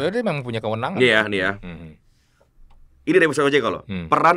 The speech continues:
Speaker 2: O J K melawan penawaran investasi ilegal.
Speaker 1: Hmm.
Speaker 2: Preventif.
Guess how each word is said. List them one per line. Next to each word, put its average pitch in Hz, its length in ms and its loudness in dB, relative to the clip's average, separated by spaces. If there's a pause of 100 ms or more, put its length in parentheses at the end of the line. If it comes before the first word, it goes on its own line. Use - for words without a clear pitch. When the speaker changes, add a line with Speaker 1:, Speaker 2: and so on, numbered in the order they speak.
Speaker 2:
O 143 80 4
J 131 240 2
K 147 160 2
melawan 120 400 2
penawaran 117 560 2
investasi 113 480 -6
ilegal. 95 480 -6
Speaker 1:
Hmm. 82 320 -14 (1300)
Speaker 2:
Preventif. 113 800 2